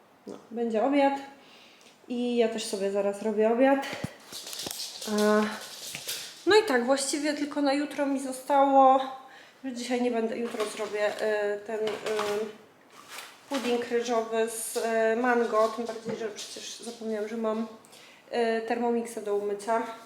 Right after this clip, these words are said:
Znaczy, no nie tylko po marchewkach, ale wiecie, zawsze jest taki zapach, więc, y, rozładuję zmywarkę.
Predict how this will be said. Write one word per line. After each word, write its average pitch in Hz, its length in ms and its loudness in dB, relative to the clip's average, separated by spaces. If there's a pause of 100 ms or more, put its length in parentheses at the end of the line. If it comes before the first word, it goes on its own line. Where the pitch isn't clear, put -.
(580)
Znaczy, 240 280 -10
no 269 60 -4
nie 262 160 -2
tylko 233 260 -4
po 220 120 -8
marchewkach, 208 540 -8
ale - 80 -16 (100)
wiecie, - 160 -20 (140)
zawsze - 160 -14 (520)
jest - 120 -20
taki 233 260 -6
zapach, 240 480 2
więc, 247 600 0
y, 233 300 2
rozładuję 247 600 2
zmywarkę. 269 760 4